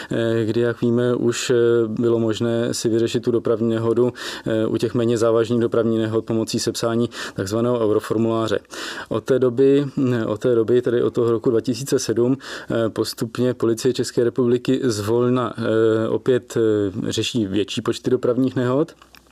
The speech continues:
ale ten postup je, eh, sice lineární, nicméně není nějak progresivní. Eh, uvidíme do budoucna, eh, jakým, jakým způsobem se to bude vyvíjet, kdy jsou v dnešní době diskuze o tom, jestli nenavýšit,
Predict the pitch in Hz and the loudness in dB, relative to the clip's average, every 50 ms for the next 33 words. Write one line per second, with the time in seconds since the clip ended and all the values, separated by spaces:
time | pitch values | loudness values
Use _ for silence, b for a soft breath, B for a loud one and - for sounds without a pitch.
0 | _ _ _ _ - - - 117 120 117 - 123 110 120 113 - - 131 113 - | _ _ _ _ -12 -6 -4 -2 -2 -2 -2 -2 -2 -2 -2 -2 -2 -2 0 2
1 | 127 120 104 B B B B B B B B 123 120 117 117 117 117 117 113 - | 2 2 0 B B B B B B B B -2 0 0 0 0 0 0 0 -2
2 | 139 131 - 107 104 107 110 113 117 120 120 123 131 131 131 135 131 139 - - | -2 -2 0 0 0 0 0 0 0 0 2 2 2 2 2 2 2 0 0 -2
3 | 123 113 - - 120 117 117 117 120 120 117 120 123 117 113 117 117 113 113 110 | -2 -2 -2 -2 -2 -2 0 0 0 0 0 0 0 0 0 2 2 2 2 0
4 | 113 113 - - 110 107 104 110 104 - 110 107 101 98 92 - B B B B | 0 -2 -4 -2 -2 0 0 0 0 0 -2 -2 -2 -2 -4 -4 B B B B
5 | B B B B B B B B B - 120 117 117 113 110 110 107 107 110 110 | B B B B B B B B B -4 -2 0 2 2 2 2 0 0 0 -2
6 | - - 117 123 131 120 131 131 131 131 131 123 117 113 127 120 120 120 - - | -2 0 0 0 0 2 2 2 2 2 2 2 2 2 2 2 2 0 0 -2
7 | - 123 117 120 123 120 - - 117 117 113 113 113 110 113 110 110 107 - - | -2 -2 0 -2 -2 -4 -4 -2 0 0 0 0 0 0 0 0 -2 -2 -2 -2
8 | 120 117 120 120 107 - 123 113 - 123 113 - 127 120 120 117 - 127 117 - | 0 0 0 -2 -2 -2 -4 -4 -2 -4 -2 0 2 0 0 0 -2 -2 0 0
9 | 127 117 120 117 104 101 107 117 113 113 107 117 120 127 127 123 120 - 120 107 | 2 2 4 2 2 0 0 0 0 0 0 2 2 4 4 2 2 0 0 0
10 | 110 113 - - - 117 104 104 98 101 113 107 - - 113 107 113 107 120 110 | 0 0 -2 -2 0 0 0 0 -2 -2 -2 -2 -2 -2 -2 0 0 0 0 0
11 | 104 - - - 113 104 104 101 104 107 117 113 110 104 95 - - 113 98 101 | -2 -4 -4 -4 -2 0 0 0 0 0 0 0 0 -2 -2 -4 -4 -2 0 0
12 | 113 120 117 113 120 113 - 127 117 - | 0 0 0 0 -2 0 2 0 0 0